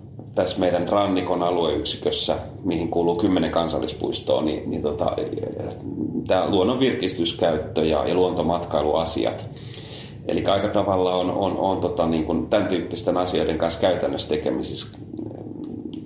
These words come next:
Tapahtumat, polkujuoksutapahtumat, erilaiset partiolaisten tapahtumat. Ja sitten ylipäänsä nämä meidän virkistys- ja retkeilyrakenteet, reitit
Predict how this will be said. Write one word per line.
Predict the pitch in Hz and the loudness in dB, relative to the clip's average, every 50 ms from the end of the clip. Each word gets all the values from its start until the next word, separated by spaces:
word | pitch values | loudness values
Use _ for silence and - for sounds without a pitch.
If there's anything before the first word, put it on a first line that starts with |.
| - - | -4 -2
Tapahtumat, | - - - - 101 - - - 117 113 113 104 - | 0 0 0 0 -2 -2 -2 0 2 2 2 0 2
polkujuoksutapahtumat, | - 104 98 - 104 107 101 - - - - 101 95 - - - - - - - 101 98 - - - | 0 0 0 2 2 2 2 0 -2 0 2 2 2 4 2 0 0 -2 -2 -2 -2 0 0 2 2
erilaiset | - 101 98 92 90 92 - - 104 95 - - - | 4 4 4 2 2 2 2 2 0 -2 -2 0 2
partiolaisten | 104 98 101 98 - 101 92 92 92 92 92 - - 92 - | 2 2 4 2 2 2 4 4 4 2 2 2 -2 -2 2
tapahtumat. | - 87 90 - 82 - - - - 87 87 85 - - - - - - - - - - - - - - - - - - - | 2 0 2 2 0 -2 -2 -4 -4 0 0 0 0 0 -4 -10 -14 -14 -14 -14 -14 -14 -14 -12 -12 -12 -12 -10 -12 -10 -6
Ja | - - - 92 | -4 0 0 2
sitten | - 110 104 - 104 101 | 2 2 0 2 2 4
ylipäänsä | 104 110 107 - 117 113 104 101 107 101 101 101 - - - 69 73 82 | 4 4 4 4 2 2 2 2 2 0 0 0 -2 -4 -6 -4 0 2
nämä | 107 101 101 95 | 2 2 4 4
meidän | 98 98 95 98 101 95 | 2 2 2 2 2 2
virkistys- | 104 107 104 - - 95 92 - - - - | 2 2 2 0 -2 -4 -4 -4 -2 0 0
ja | 98 | 2
retkeilyrakenteet, | 90 98 101 98 - - 104 90 90 90 90 107 101 90 - 95 90 85 80 - 85 82 82 82 - | 2 2 2 2 0 0 0 2 2 2 2 2 2 2 2 0 0 0 2 2 2 2 2 0 2
reitit | 95 98 98 92 90 85 85 90 85 - - - - | 2 2 4 4 2 0 -2 -4 -4 -4 -8 -10 -12